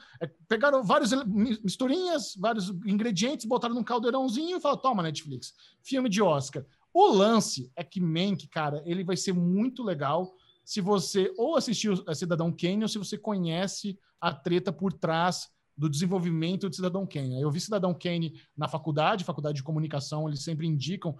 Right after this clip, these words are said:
obviamente, né, um dos, um dos filmes mais aclamados da história do cinema, e o Mank mostra o processo que foi escrever o roteiro do, do Cidadão Kane. Então, Lezinho, me conte,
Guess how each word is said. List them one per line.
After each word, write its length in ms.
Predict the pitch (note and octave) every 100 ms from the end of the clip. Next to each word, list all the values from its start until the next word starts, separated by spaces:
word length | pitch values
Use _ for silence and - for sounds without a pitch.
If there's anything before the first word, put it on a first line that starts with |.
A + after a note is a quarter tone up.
| - -
obviamente, 560 | D3 C#3 D3 D#3+ D#3+
né, 60 | D3+
um 60 | D3
dos, 180 | C3
um 80 | D3+
dos 140 | C3+ -
filmes 240 | D#3+ C#3
mais 280 | D3+ D#3+ D3+
aclamados 560 | E3+ E3+ C#3+ D3+ D#3+
da 80 | C3+
história 380 | D3 - D#3+ D3+
do 80 | D3
cinema, 500 | - F#3 F3+ A3+ C4 - - - -
e 100 | E4
o 60 |
Mank 640 | C#4 B3 A#3 C4 D4+ D#4+ -
mostra 560 | F#3 F#3+ G3 - A#3+ B3+
o 80 | F3+
processo 600 | B3+ G#3+ - F#3+ F#3+ A#3
que 120 | G#3
foi 400 | - G#3 A3+ - - -
escrever 880 | D#4+ E4 - E4+ E3+ D#3+ G3 B3+ - _ -
o 100 | A3+
roteiro 600 | B3+ C#4 - F3 G#3 A3 - -
do, 400 | D3+ E3+ F#3 F#3+
do 100 | E3+
Cidadão 380 | F3 G3+ F#3+ G#3+
Kane. 240 | - D#3 D3
Então, 140 | A3
Lezinho, 400 | D4+ C4+ C#4+ G3+
me 100 | G#3
conte, 460 | - A#3 E3 -